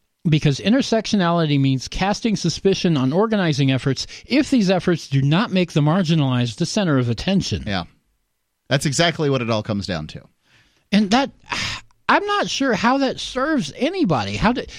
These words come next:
Speaker 1: if you want to be the center of attention, that's, that's narcissistic.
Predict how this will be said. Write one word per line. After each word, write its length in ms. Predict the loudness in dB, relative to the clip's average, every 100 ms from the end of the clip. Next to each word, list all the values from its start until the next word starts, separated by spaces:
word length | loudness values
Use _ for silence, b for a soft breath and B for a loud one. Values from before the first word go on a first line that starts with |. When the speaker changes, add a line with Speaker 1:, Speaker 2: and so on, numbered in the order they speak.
| B -12
Speaker 1:
if 480 | -12 -10 -4 0
you 80 | 2
want 120 | 2
to 40 | 2
be 80 | 0
the 100 | 0
center 260 | -2 0
of 60 | 0
attention, 480 | -2 -2 -2 0 -2
that's, 340 | -2 -6 -18 -20 -20 -20 -20 -20 b b
that's 180 | -2 0
narcissistic. 840 | 0 2 0 2 0 0 -10 -14